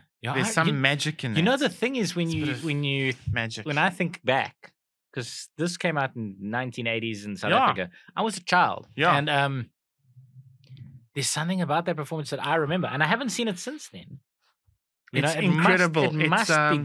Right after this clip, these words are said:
Speaker 1: good. It must be good.
Speaker 2: His performance is, um, 'cause it's almost like, uh,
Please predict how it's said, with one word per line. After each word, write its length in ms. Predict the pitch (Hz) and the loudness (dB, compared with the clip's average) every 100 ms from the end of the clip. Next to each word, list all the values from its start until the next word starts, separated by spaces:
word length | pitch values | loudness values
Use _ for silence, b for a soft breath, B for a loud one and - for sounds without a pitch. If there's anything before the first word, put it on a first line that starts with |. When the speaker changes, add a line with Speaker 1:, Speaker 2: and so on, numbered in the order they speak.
| 98 | -4
Speaker 1:
good. 140 | 90 | -6
It 160 | 131 135 | -10 -4
must 240 | 165 175 | -4 -2
be 60 | 139 | -8
good. 160 | 90 117 B B | -8 -14 B B
Speaker 2:
His 220 | 175 175 | -2 0
performance 500 | 185 175 226 247 - | -2 -2 -2 -2 -2
is, 220 | 208 170 | -2 2
um, 400 | 165 160 156 135 _ _ _ _ _ _ _ _ _ _ | 2 2 0 -6 _ _ _ _ _ _ _ _ _ _
'cause 340 | - 165 135 - b b b | -2 -2 -2 -8 b b b
it's 100 | 151 | -2
almost 300 | 208 240 - | 0 0 4
like, 260 | 196 165 165 | 4 4 2
uh, 540 | 160 151 143 139 - | 4 4 4 2 0